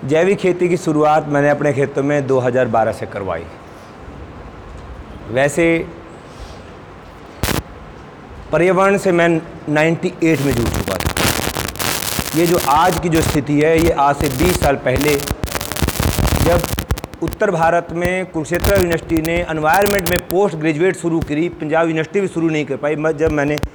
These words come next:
उसमें एडमिशन लिया, तो दूर दूर के बच्चे थे। लोगों ने कहा, "आप इसमें क्या निकालोगे, इसका क्या स्कोप है?" मैंने कहा, "पर्यावरण तो जीवन है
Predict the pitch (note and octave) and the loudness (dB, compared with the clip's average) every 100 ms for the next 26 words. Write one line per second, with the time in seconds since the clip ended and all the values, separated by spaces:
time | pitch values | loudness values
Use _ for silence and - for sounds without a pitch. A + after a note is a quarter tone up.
0 | - - C#3 D3 C#3 C#3 C#3+ D3 B2+ B2+ | -14 -10 -6 -4 -4 -4 -6 -4 -4 -2
1 | C3+ C#3 - - - - - - - - | -2 -4 -10 -14 -16 -20 -20 -20 -20 -20
2 | - - - - C3+ D#3+ E3+ E3 D3 D3 | -18 -10 -6 -4 0 0 2 0 -2 -4
3 | C3 - D#3 E3 D3 D#3+ F#3 F3 D#3 D#3+ | -6 -8 -8 -4 -2 0 -2 -2 0 0
4 | D#3+ F3 E3 E3 - E3+ D#3+ D3+ C3 A#2+ | 0 -4 -8 -10 -4 0 0 0 -4 -4
5 | G#2+ G2+ G2+ A2+ C#3+ - D3 C#3 C3+ C3+ | -4 -6 -6 -6 -6 -4 0 0 -2 -6
6 | A#2+ G#2+ E2 - - - - - - C#3+ | -4 -8 -12 -12 -12 -12 -20 -16 -8 -4
7 | D#3+ F3 F3+ E3+ E3 E3+ E3 E3 E3 D#3+ | -2 -2 -2 2 0 2 0 2 0 0
8 | D#3+ D#3+ C3 C#3+ D3+ C3 C3 A#2+ | -4 -4 -2 -2 -2 -4 -6 -8